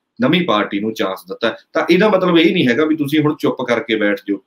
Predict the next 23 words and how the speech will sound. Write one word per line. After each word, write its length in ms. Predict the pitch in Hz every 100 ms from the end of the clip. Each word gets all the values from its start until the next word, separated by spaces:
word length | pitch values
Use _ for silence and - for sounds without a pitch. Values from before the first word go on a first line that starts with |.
| _
ਜਾਂ 100 | 147
ਜਿਨ੍ਹਾਂ 300 | 147 170 196
ਨੇ 80 | 190
ਉਸ 180 | 156 147
time 260 | 139 139 139
ਉਸ 260 | 143 135 127
ਆਮ 220 | 123 131
ਆਦਮੀ 300 | 143 147 151
ਪਾਰਟੀ 400 | - 110 113 117
ਦਾ 140 | 113
ਸਾਥ 480 | 113 - 123 123 120
ਦਿੱਤਾ 360 | 123 123 156 156
ਸੀਗਾ, 380 | 147 151 156 - _ - -
ਉਹਨਾਂ 220 | 139 165
ਦੀ 160 | 165 170
ਪੁਰਜ਼ੋਰ 420 | 151 151 143 151 147
support 420 | - 135 131 131 156
ਕੀਤੀ 300 | 151 180 170
ਸੀ, 200 | 175 170 _ -
ਤਾਂ 120 | - 151
ਅੱਜ 160 | 185 190
ਤੁਹਾਡੀ 480 | 202 143 139 160 147
ਇੱਕ 220 | 160 -